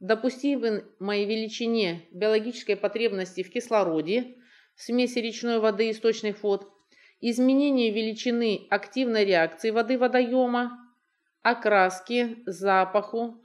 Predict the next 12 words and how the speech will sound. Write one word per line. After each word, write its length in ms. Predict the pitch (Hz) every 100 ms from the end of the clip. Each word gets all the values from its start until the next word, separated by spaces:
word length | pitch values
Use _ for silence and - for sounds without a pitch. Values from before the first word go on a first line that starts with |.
| -
солево-, 560 | 247 247 202 190 -
солевому 540 | - - 240 208 196 202
составу 540 | 233 233 247 247 240
и 200 | 240 285
температуре 600 | 294 240 220 196 233 226
воды, 400 | 208 202 156 143 147 _ _ - _ _
а 140 | 202 208
также 340 | 294 294 254
по 140 | 240
предельно 480 | 208 220 196 277 269
допустимым 680 | 202 202 190 - 240 233 214
концентрациям 1000 | 202 180 185 180 180 190 - 285 277